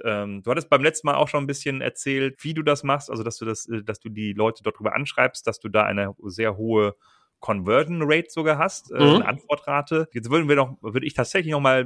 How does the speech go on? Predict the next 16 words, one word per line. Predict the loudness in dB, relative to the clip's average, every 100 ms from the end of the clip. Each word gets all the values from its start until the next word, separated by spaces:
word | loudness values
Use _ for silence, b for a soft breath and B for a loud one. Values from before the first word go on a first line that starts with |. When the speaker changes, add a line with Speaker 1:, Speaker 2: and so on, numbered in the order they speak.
| -2
Speaker 1:
mehr | -10 -6 -6 -6 -10 _ -20
wissen | -12 -12 -10 -6
wollen, | -2 0 -2 -6
wie | -12 -14
genau | -4 0 2 2 0 -4
gehst | -6 -6 -6
du | -10
vor? | -10 -4 -2 2
Äh, | 2 2
wie | 2
kommt | 2 2
es | 0
zur | 2 2
Anfrage? | 0 0 0 2 0
Du | -4
stellst | -8 -2 -2 -2 -10 -18